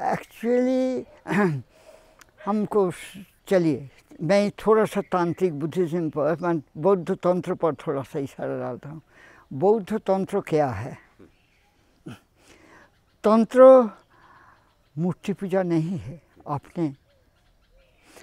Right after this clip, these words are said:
हमारा चित्त में, बौद्ध मत में तुम ज़्यादा भोग में ना जाओ,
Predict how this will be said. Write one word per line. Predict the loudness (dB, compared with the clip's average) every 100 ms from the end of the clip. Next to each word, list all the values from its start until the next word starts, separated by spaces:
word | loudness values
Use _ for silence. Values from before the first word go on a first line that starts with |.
| -6
हमारा | 0 4 6 6
चित्त | 4 0 -4 2
में, | 2 4 2 0 -2 -16 -20 -20 _ -12
बौद्ध | 0 2 2 2
मत | 2 2 0
में | -2 0 0 -2 _
तुम | 0 0 4
ज़्यादा | 4 6 4
भोग | 2 4 4
में | 4 0
ना | 0 0
जाओ, | 2 0 -2